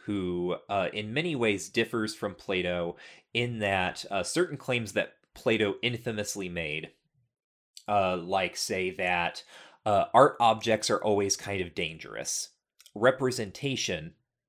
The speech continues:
is always kind of dangerous, uh, and therefore, you know, poetry is going to be banned from my ideal society. And of course, he tells these stories through the figure of Socrates, who is the other, you know, philosopher who often gets invoked.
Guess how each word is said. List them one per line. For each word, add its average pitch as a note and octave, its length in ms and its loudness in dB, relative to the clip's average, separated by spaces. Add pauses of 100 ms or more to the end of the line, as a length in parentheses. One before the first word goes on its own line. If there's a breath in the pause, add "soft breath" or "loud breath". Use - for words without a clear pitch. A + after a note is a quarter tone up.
(160)
is G#2+ 160 0
always G2 380 2
kind F#2+ 260 -2
of E2+ 140 -6
dangerous, E2 800 -6
uh, F2 180 -2
and F2+ 180 -8
therefore, F2+ 600 -2
you E2+ 140 -6
know, E2+ 100 -2
poetry G#2+ 600 0
is F#2 100 -2
going F#2+ 220 -4
to F#2 100 -10
be F#2 140 -10
banned F2 360 -2
from F#2+ 220 -8
my E2+ 220 -4
ideal D#2+ 360 -4
society. C#2 640 -8
And D#2 120 -12
of - 80 -20
course, F#2+ 180 -2
he F#2+ 100 -10
tells F2 300 -4
these E2+ 240 -8
stories E2 440 -6
through E2+ 240 -12
the - 80 -14
figure D2 360 -8
of C#2+ 80 -12
Socrates, - 680 -8
who - 120 -16
is - 140 -18
the E2 120 -10
other, B1 400 -10
you D#2 160 -16
know, - 160 -16
philosopher A#2+ 540 -2
who F2+ 100 -4
often F2 260 -4
gets E2+ 200 -10
invoked. - 420 -14